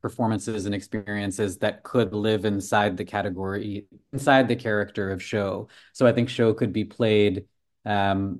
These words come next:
by somebody who might read quite differently in terms of gender to us here in the States, because people who identify as Kuti really run the gamut from,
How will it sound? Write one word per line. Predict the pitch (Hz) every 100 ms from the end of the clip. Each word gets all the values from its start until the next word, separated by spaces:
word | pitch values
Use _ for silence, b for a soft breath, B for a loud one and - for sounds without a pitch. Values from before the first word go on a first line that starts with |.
| -
by | 107 117
somebody | - 120 110 110
who | -
might | 113 117 - -
read | 127 127
quite | 131 117
differently | 127 120 131 120 113 110 107 107 -
in | 110
terms | - 117 104
of | 92
gender | 107 104 101 95
to | - 110 104
us | 98 - - - b b
here | - 104 104 101 104
in | 110 107 104
the | 98
States, | - 110 104
because | 113 104 90
people | 135 127
who | 117
identify | 101 107 - 104
as | 117 -
Kuti | - 113 110 104 101 104 B B 120
really | 135 131
run | 107 110 110
the | 107
gamut | 92 107 110 107 101
from, | - 104 98 98 98 95